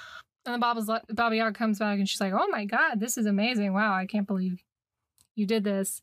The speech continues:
I think she asks her how she did it, and she's like, "Oh, I fed my doll." And, you know, and the Baba Yaga was like, "Oh, okay. All right, well, here's your, here's your <laughs> thing."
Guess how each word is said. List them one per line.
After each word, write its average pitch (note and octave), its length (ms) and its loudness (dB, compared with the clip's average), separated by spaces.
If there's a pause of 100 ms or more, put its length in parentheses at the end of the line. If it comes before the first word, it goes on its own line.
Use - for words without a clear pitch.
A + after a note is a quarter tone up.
(280)
I - 40 -20
think G#4+ 120 0
she - 140 0
asks C#4 320 0
her F4 120 0
how D#4+ 160 0
she D#4+ 140 -4
did E4+ 140 -2
it, E4+ 100 -2
and B3+ 100 -2
she's A#3+ 120 -4
like, B3 140 -2
"Oh, D#4+ 80 -2
I A#3+ 120 -4
fed A3+ 180 0
my A#3+ 140 2
doll." C#4 300 -2
And, - 160 -8 (220)
you A3+ 100 2
know, G3+ 160 0
and G#3+ 120 2
the G#3+ 40 2
Baba G3+ 200 2
Yaga G3+ 160 2
was G3 120 2
like, G#3 160 -2
"Oh, D4+ 220 -2
okay. D4 220 -2 (640)
All B3 80 0
right, F#4 180 2
well, B3 120 2
here's C#4 220 -2
your, D#4 280 0
here's D4 220 -2
your D4 100 0
<laughs> - 160 0
thing." D4 240 0